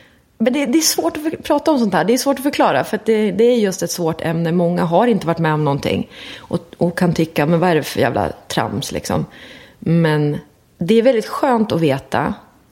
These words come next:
att saker inte behöver ta slut. Det är en tröst i det, tycker jag. Så att om man skulle förlora någon,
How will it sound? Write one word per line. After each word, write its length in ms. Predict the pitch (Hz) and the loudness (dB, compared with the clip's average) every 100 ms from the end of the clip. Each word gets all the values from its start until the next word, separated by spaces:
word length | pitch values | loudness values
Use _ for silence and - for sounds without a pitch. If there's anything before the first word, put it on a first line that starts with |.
| _ _ | _ _
att 420 | 160 147 - - - _ _ - _ _ _ | -6 -6 -8 -20 -20 _ _ -20 _ _ _
saker 340 | - 175 170 196 | -4 -4 0 -2
inte 160 | 180 | 0
behöver 180 | 165 160 | 0 -2
ta 140 | 160 | -2
slut. 720 | 165 - 262 - - - - - _ _ _ _ - - - | -6 0 0 0 -6 -10 -12 -12 _ _ _ _ -20 -20 0
Det 80 | 233 | 2
är 40 | |
en 80 | 220 | 2
tröst 440 | - 269 - - | 2 0 0 -6
i 40 | - | -6
det, 220 | - - - | -6 -6 -10
tycker 200 | - - | -10 -2
jag. 340 | 214 - - - _ _ _ _ - | 0 0 -2 -12 _ _ _ _ -8
Så 140 | 165 | -6
att 100 | 160 | -2
om 140 | 185 | 0
man 100 | 190 | 2
skulle 200 | 175 180 | 2 -2
förlora 360 | 165 180 208 208 | -2 0 0 0
någon, 260 | 160 147 | -2 -2